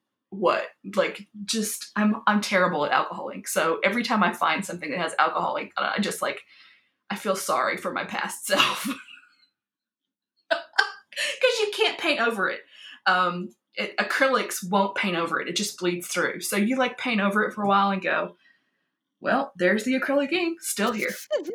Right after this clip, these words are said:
Speaker 1: Still here.
Speaker 2: Oh, but I love it. Then, you know, that's part of the process and, like, just figuring it out and, and
Speaker 1: Yeah.
Speaker 2: those cycles.
Speaker 1: <laughs>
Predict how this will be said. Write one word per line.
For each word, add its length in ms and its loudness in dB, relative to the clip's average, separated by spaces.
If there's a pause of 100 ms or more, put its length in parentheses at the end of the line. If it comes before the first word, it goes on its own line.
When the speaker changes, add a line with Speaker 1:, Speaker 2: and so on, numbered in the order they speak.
(880)
Speaker 1:
Still 280 -12
here. 120 0
Speaker 2:
Oh, 200 2
but 120 2
I 120 4
love 360 2
it. 180 -2
Then, 120 2
you 60 -4
know, 100 -2
that's 220 0
part 180 0
of 60 -2
the 80 -4
process 680 -4
and, 320 -6
like, 420 -6 (300)
just 300 -2
figuring 420 -4
it 140 -4
out 360 2
and, 180 -2
and 60 -6 (180)
Speaker 1:
Yeah. 200 6
Speaker 2:
those 200 2
cycles. 500 4
Speaker 1:
<laughs> 60 -20